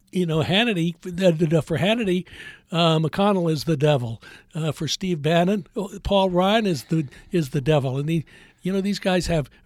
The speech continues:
very little, uh, evidence to deal with. I mean, I've,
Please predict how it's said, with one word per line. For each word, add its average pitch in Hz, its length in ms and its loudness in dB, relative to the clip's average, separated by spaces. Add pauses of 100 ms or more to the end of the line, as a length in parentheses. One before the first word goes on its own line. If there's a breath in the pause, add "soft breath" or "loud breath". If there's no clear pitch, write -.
very 226 360 -2
little, 160 400 -2 (380 loud breath)
uh, 147 260 0
evidence 185 480 -2
to 139 140 -6
deal 196 280 0
with. 139 300 -4
I 156 60 -4
mean, 143 180 -2
I've, 185 220 0